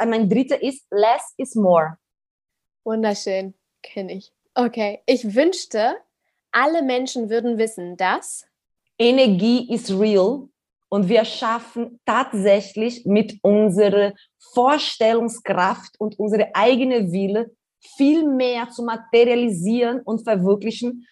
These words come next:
Speaker 1: als uns in der Schule beigebracht wurde.
Speaker 2: Wundervoll. Geld ist?
Speaker 1: Freedom. Das musste ich selber mit einem sehr, sehr hohen Preis lernen. Dazu muss ich ein bisschen länger erzählen, weil ich dachte mein Leben lang, dass reiche Menschen sind böse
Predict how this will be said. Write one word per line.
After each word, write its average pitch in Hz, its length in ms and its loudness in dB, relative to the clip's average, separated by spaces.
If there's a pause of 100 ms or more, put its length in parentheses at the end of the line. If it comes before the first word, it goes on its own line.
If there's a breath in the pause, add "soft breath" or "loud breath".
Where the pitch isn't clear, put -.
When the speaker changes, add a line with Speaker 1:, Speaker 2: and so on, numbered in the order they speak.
Speaker 1:
als 196 240 0
uns 233 160 0
in 233 80 4
der 214 100 4
Schule 208 240 2
beigebracht 185 540 0
wurde. 151 380 -8 (460)
Speaker 2:
Wundervoll. 202 560 -10 (340 loud breath)
Geld 240 400 0
ist? - 560 -2 (680)
Speaker 1:
Freedom. 226 640 4 (720)
Das 202 220 2
musste 247 280 4
ich 285 320 2
selber 220 440 4
mit 214 200 -4
einem 202 200 -2
sehr, 262 260 0
sehr 233 240 0
hohen 220 320 0
Preis 202 380 -4
lernen. 180 280 -2
Dazu 190 200 2
muss 254 140 2
ich 262 40 4
ein 240 40 2
bisschen 254 220 -6
länger 240 160 4
erzählen, 202 200 -2
weil 196 80 4
ich 185 80 0
dachte 226 160 0
mein 226 160 -6
Leben 269 280 -2
lang, 208 360 -6
dass 202 220 0
reiche 233 280 0
Menschen 220 280 -10
sind 220 200 -2
böse 185 420 0